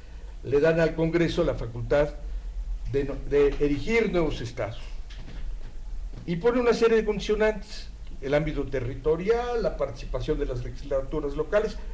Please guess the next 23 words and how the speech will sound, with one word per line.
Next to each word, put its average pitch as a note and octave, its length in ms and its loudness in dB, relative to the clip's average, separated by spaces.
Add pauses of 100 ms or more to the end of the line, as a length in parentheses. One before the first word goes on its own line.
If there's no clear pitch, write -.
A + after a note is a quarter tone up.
(180)
y, F3 80 0
por F3+ 240 2
supuesto, G3+ 580 4 (500)
una E3+ 200 4
votación D3 920 0 (560)
mayoritaria E3+ 840 4 (720)
en C3 200 -4
el B2+ 120 -4
Congreso C#3+ 440 -2
de C#3+ 80 -2
la D#3 80 -2
Unión. F#3+ 220 -2 (960)
De F#3+ 160 2
que F3 100 0
puede B3 300 6
haber A3+ 120 6
una, G3 360 0
un F#3+ 140 2
Estado F3 340 2
nuevo D#3+ 240 0
de B2+ 80 -4
la B2+ 80 -2
República, F#3 420 -4